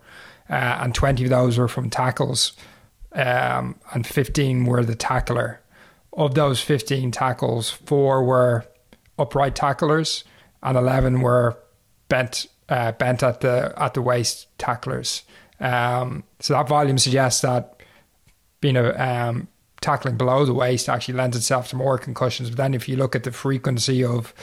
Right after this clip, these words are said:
uh, waist tackles compared to, uh, upright tackles, the, the frequency is about five-to-one. So, so then the data lends itself to believing that, that tackling at a, at a low height is actually safer. But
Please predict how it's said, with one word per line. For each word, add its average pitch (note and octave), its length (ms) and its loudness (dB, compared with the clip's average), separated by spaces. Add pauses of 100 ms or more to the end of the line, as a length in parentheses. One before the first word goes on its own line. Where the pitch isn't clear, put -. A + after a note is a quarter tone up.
(320)
uh, A#2+ 340 0
waist C3 360 0
tackles A#2+ 460 -2
compared A#2+ 460 -2
to, A#2 420 0 (380)
uh, B2+ 240 -4
upright B2+ 400 -2
tackles, B2 540 -4
the, C3 520 -6
the A#2+ 100 -6
frequency B2+ 420 -2
is A#2 100 0
about A#2 240 -2
five-to-one. B2 880 -2
So, B2+ 300 -2 (320)
so - 140 -6
then C3+ 180 2
the B2+ 100 0
data B2 460 0
lends B2 260 0
itself B2 440 0
to C3+ 100 -2
believing A#2+ 380 0
that, A#2 360 -4 (380)
that B2 180 -2
tackling B2 440 0
at A#2+ 120 0
a, A#2 260 -2 (260)
at C#3 140 -2
a B2 60 0
low B2+ 300 2
height A#2 540 -2
is B2+ 180 -2
actually A#2+ 380 -2
safer. B2+ 500 -2
But - 320 -10